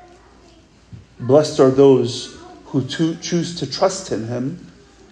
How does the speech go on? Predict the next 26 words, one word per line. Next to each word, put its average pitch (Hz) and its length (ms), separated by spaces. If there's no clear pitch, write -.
and 131 280
walk 160 380
in 139 100
obedience 131 600
to 120 80
him, 110 460
no 127 160
matter 131 260
what's 120 320
going 117 280
on 110 440
around 104 300
them. 95 180
We 156 120
may 202 140
be 208 160
tempted 190 760
to 165 100
comfort 170 440
ourselves 151 500
with 135 120
a 127 60
pint 143 500
of 123 120
ice 131 280
cream - 360